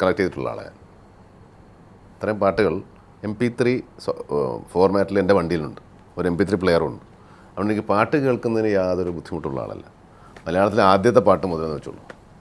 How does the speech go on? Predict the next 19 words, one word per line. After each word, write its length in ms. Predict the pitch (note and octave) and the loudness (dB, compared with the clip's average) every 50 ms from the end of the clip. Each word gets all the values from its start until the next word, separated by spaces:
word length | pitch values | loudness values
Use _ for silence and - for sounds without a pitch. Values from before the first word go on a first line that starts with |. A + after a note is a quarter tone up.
| - - - - - - - - - - - - - - | -20 -20 -20 -20 -20 -20 -20 -20 -20 -20 -20 -20 -8 -6
ഒരു, 300 | F#2+ F#2+ G#2 G#2+ G#2+ G#2+ - | -2 0 2 2 2 2 2
ഒരു 340 | G2 G#2 F#2 G#2+ A2 A2 G#2 - - - - - - - - - | 2 2 2 4 2 2 0 -2 -8 -16 -18 -18 -18 -18 -14 -6
സി 120 | - G#2 G2+ | -2 0 2
ഡിയിൽ 160 | G2+ A2 G#2 | 2 2 2
ഏകദേശം 200 | G#2 G2+ - G#2 | 2 2 2 0
ഇരുന്നൂറ്റമ്പത് 480 | F#2+ F2+ F#2+ G2 G2+ F#2 G#2+ F#2+ G2+ G2 | -2 -2 -2 -2 -2 -2 -2 -2 -2 0
പാട്ടുണ്ടാവും. 440 | G2 F2 D#2 C#2+ D2+ C#2+ A1+ - - - | 0 -2 -2 -2 -6 -8 -10 -10 -12 -14
ഇട്ടിട്ട് 280 | D#2+ E2+ - G2+ F#2 A2+ | -10 -10 -6 -2 -2 -2
അങ്ങ് 140 | G2 G#2 | -2 -2
ഇരുന്നേച്ചാൽ 300 | G2+ F2+ G2 G2 F#2+ G#2 | -2 -2 -2 -2 -2 -2
മതി, 80 | F#2 E2+ | -4 -4
പാടിക്കോളും. 420 | C#2+ D#2 D#2 E2 D#2 - D2 C2 - - - - - - - - - - - - - - - - - - - - - - - | -4 -4 -4 -4 -6 -8 -12 -14 -14 -18 -20 -20 -16 -14 -14 -14 -14 -18 -20 -20 -20 -20 -20 -20 -20 -20 -20 -20 -20 -20 -20
ആ 40 | C#2+ C#2 - | -20 -14 -12
പാട്ടുകളോട് 540 | C2 C2+ C#2+ - - G#2+ G2+ G#2 G#2+ G#2 G#2 G#2 G2+ - - - - - - - - - - - - - - - - - - | -10 -10 -8 -6 -6 -6 -4 -2 -2 -2 -4 -4 -6 -10 -16 -20 -20 -20 -20 -20 -20 -20 -20 -20 -20 -20 -20 -20 -20 -18 -12
എന്താ 160 | F2 F2 E2+ | -8 -6 -6
പറയുക, 220 | E2 D#2+ D#2 D2+ D2 - - - - - - - - - - - - - - - - - - - - - - - - - - - - - - - - - - - - - - - - - - | -4 -4 -6 -8 -10 -14 -20 -20 -20 -20 -20 -20 -20 -20 -20 -20 -20 -20 -20 -20 -20 -20 -20 -20 -20 -20 -20 -20 -20 -20 -20 -20 -20 -20 -20 -20 -20 -20 -20 -20 -20 -20 -20 -20 -12 -4 -2
പാട്ടുകളോട് 460 | F2 F#2 - - A#2+ A#2 B2 A#2 A2 | -2 0 0 0 2 2 2 2 0
പ്രണയമാണ് 480 | - E2+ F2 F2+ F2 E2 C#2+ A#1+ B1 - | 0 -2 -4 -4 -4 -4 -6 -8 -12 -16
എനിക്ക്. 160 | - - | -18 -20